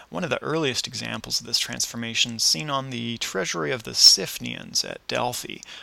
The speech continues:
from around five thirty to five twenty-five B C.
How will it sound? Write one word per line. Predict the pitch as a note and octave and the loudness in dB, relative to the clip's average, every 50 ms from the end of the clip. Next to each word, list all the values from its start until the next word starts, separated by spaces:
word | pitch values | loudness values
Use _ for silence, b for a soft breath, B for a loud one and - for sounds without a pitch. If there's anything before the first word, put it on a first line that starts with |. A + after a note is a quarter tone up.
| B B | B B
from | B - - F3 | B -6 -2 0
around | E3+ E3+ E3+ E3 D#3+ C#3+ | 2 4 4 4 4 2
five | - - C#3 A#2+ A#2+ A#2+ G#2+ | 0 0 2 2 2 2 0
thirty | - - B2 A#2 A#2 A#2 A#2 A2 | -2 -4 -4 -2 -2 -2 -4 -4
to | A2+ | -6
five | - - A2+ A2+ A2+ | -6 -4 -4 -4 -4
twenty-five | - - - A2+ G#2+ - - A2 A2 G#2+ A2 - | -6 -6 -6 -6 -6 -6 -6 -6 -6 -8 -8 -12
B | - A2+ A2 | -10 -4 0
C. | - - - - - - - | 2 4 4 2 0 -4 -12